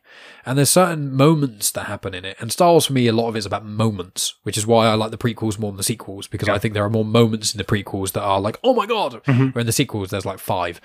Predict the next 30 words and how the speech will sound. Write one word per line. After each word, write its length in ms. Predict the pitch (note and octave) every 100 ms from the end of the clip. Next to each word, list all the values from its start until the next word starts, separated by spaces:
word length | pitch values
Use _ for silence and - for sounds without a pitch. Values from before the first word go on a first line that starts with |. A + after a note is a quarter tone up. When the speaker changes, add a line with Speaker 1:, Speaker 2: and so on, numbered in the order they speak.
| - - -
Speaker 1:
and 260 | - G2 G#2+
none 140 | G#2+
of 100 | G2
them 140 | G2+ F#2
are 100 | F#2
in 120 | F#2
The 60 | F#2
Rise 280 | F#2+ G2 -
of 120 | -
Skywalker, 560 | - - F#3+ - A3 -
<laughs> 40 |
if 160 | A3+ - G#3+
I'm 520 | - G#3+ - C#4 C4
completely 400 | F3 F3 D#3+ D3
honest 260 | D3 C#3+ B2+
with 120 | C3
you, 120 | C3+
apart 240 | B2 C#3+ A#2
from 60 |
maybe 140 | B2 A2+
the 80 | A2
Leia 260 | G#2+ G2+
dying 300 | G#2 G2 F#2
bit. 200 | F#2 G2
But 120 | G2+
Speaker 2:
Mm-hmm. 160 | A#2 A#2 A2 - - - _ _ _ _ _ -
Speaker 1:
so 220 | - D3
I 80 | E3+
think 320 | - D#3+ B2+
that 180 | C#3+